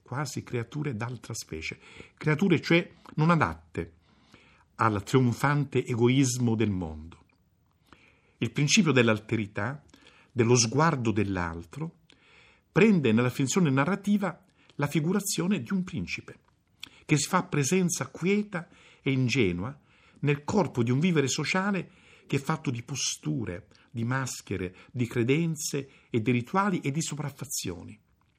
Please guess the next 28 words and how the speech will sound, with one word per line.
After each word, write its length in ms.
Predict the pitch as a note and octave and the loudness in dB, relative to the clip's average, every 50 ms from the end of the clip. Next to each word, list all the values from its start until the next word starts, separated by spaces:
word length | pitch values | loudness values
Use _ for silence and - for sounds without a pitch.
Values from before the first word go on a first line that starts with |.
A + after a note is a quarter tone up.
| _ _ - - - - - - _ | _ _ -20 -20 -20 -20 -20 -12 _
Ma 140 | - B2 A2+ | -4 -2 0
proprio 440 | - D#3+ F3 F3 - C#3 A2+ - - - - _ - | 2 2 2 2 4 2 2 2 0 -10 -20 _ -8
per 140 | - A#2+ | -6 -2
questa 260 | - - D#3+ - - C#3 | 0 2 2 2 2 0
sua 200 | - - F3 C#3 | 2 2 0 0
fragilità 760 | - - D3 D3 C#3 C3+ B2+ B2+ B2+ - - G#2+ F2 E2 - - _ _ _ _ _ - | 0 -2 -4 -2 -2 -2 -4 -6 -6 -6 -6 -6 -6 -8 -12 -16 _ _ _ _ _ -4
ed 160 | - A2+ B2+ | -2 0 0
estraneità, 840 | A#2 - - - - B2 A#2+ A2+ G#2+ G#2 G#2 - D#2+ F#2+ C3 D#3 - _ _ _ _ _ _ _ _ _ - _ - | -2 -2 -4 -6 -4 -4 -2 -2 -2 -4 -6 -8 -8 -8 -8 -10 -14 _ _ _ _ _ _ _ _ _ -20 _ 0
lo 100 | A#2+ B2 | 0 2
sguardo 420 | A#2+ A#2+ B2 E3 F3+ F3 D3+ C3 | 2 2 2 2 2 2 2 0
di 100 | A#2+ A2+ | 2 2
una 160 | C3 C3 B2+ A#2+ | 2 2 0 0
creatura 540 | - B2+ A#2+ A#2+ - - F3+ D#3 C#3 A2+ | -2 -2 -4 -2 -2 0 0 2 2 0
quasi 500 | F#2+ - - C3+ D#3 E3 C3+ A#2+ - G#2 | -2 -2 -2 0 0 0 0 -2 -4 -4
d'altra 320 | F2 A2 A2 G#2+ - - D#3+ | -4 -4 -4 -6 -8 -10 -8
specie 640 | - - - - F3 G3+ G#3+ G3+ - C#3 - - _ _ _ - - - - _ _ | -8 -8 -4 -2 -2 0 0 -2 -4 -6 -8 -10 _ _ _ -20 -20 -20 -20 _ _
disvela 680 | - C3 C3+ E3+ F3 E3+ E3+ G3 G#3 A3 G#3 E3+ C#3+ - - - - _ _ _ _ | -6 0 2 2 4 4 4 6 6 6 4 2 -2 -4 -10 -20 -20 _ _ _ _
tutto 240 | - - G#3 - E3+ | -10 -8 -4 -4 -2
quello 180 | - F#3+ F3 C#3+ | 0 0 0 0
che 120 | - D3+ | -2 -2
è 20 | |
nascosto, 800 | D3 C#3+ C#3 C3+ - - - E3 C#3 F2+ - - - - - - _ _ _ _ _ _ _ _ _ _ | -4 -4 -4 -6 -8 -8 -8 -8 -10 -8 -10 -12 -14 -16 -20 -20 _ _ _ _ _ _ _ _ _ _
insomma 300 | - A#2+ - F#3 E3 B2+ | -8 -4 0 2 2 2
fa 140 | - - D3 | 2 2 0
balzare 580 | D3 D3 C#3+ C#3+ C#3+ C3 D3 C3 A2 F#2+ F#2+ | 2 0 -2 -2 -2 -2 -2 0 0 0 0
intorno 460 | G2 G2 G2+ G#2 - E3 D3+ D3 C3 B2 | -2 -2 -4 -2 0 0 0 2 0 -4
a 40 | |
sé 380 | A#2+ - - - F#3 G3 G#3+ G#3 | -4 -4 -4 -4 -2 -4 -4 -6